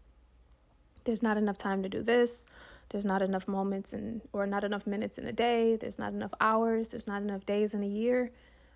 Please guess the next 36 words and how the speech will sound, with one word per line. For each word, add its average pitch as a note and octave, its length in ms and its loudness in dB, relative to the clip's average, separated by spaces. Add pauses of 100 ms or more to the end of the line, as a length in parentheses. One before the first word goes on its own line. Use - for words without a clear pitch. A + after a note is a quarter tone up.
(120)
We're G#3+ 120 0
always A3+ 440 4
limited G#3+ 560 0
on F#3+ 200 -6
time. G#3 640 -8 (560)
But G3+ 120 -2
the G3+ 80 -2
time A3+ 320 -2
that A3+ 140 0
we G#3+ 100 2
have G3 300 0
is F#3+ 120 -4
the G3+ 100 -8
time G3+ 440 -4
of G3 120 -10
the G3+ 80 -8
present. G3+ 420 -6
The G#3 80 -8
time A#3 260 -2
that A3+ 120 2
we A3 120 0
have G3+ 260 -2
is G3+ 80 -6
the G3 120 -8
time G3+ 260 -6
that G3 100 -4
we G3+ 160 -4
have G3+ 440 -4
now. G3 540 -4 (840)
The G#3+ 100 -2
time G#3+ 220 -2
that A3 120 0
we G#3 120 2
have F#3+ 260 -4
is F#3+ 160 -8
today. - 420 -6